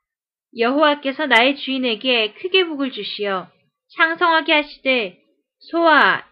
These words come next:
양과 은금과 종들과 낙타와 나귀를 그에게 주셨고 나의 주인의 아내 사라가 노년의 나의 주인에게 아들을 낳음에 주인이 그의 모든 소유를 그 아들에게 주었나이다.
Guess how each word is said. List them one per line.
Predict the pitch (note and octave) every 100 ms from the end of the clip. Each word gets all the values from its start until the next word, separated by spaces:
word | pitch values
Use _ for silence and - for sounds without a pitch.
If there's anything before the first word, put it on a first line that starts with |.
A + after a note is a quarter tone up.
| _
양과 | A3 A#3 A3+ A#3 G#3+ F#3 - _
은금과 | A#3 A3+ B3 A3 A#3+ B3+ G#3+ E3
종들과 | - B3 A3+ A3+ A3 B3+ A#3 E3 D3 _ _ _ _ -
낙타와 | A#3 A#3+ - E4 E4+
나귀를 | B3+ G#3+ A3+ E4+ F4
그에게 | D4 B3+ A#3+
주셨고 | - F#3+ F#3+ F3+ G3+ F3+ F3+ _ _ _ _ _ _ _ _ _ -
나의 | A#3+ D4+ D#4+
주인의 | - D4 D4
아내 | D#4 B3 C4
사라가 | C#4+ F4 E4 D4 D4+ B3+ G3 E3
노년의 | E3 A3 C4 D#4 E4+
나의 | C4 A#3 C#4+
주인에게 | - B3+ B3+ A3 C4+
아들을 | A3 G3+ C4 D#4
낳음에 | D4 B3 G3 G#3 G3 F3 _ _ _ _ _ _
주인이 | - C4+ D4+ E4+
그의 | D#4+ D#4 D4
모든 | A3+ C4 E4+
소유를 | F4+ E4 C#4+ D4 C#4+ F#3+
그 | F3+ C4+
아들에게 | F#3+ G#3 D4 E4 E4
주었나이다. | B3+ A3+ G#3 F#3 E3 F3 E3+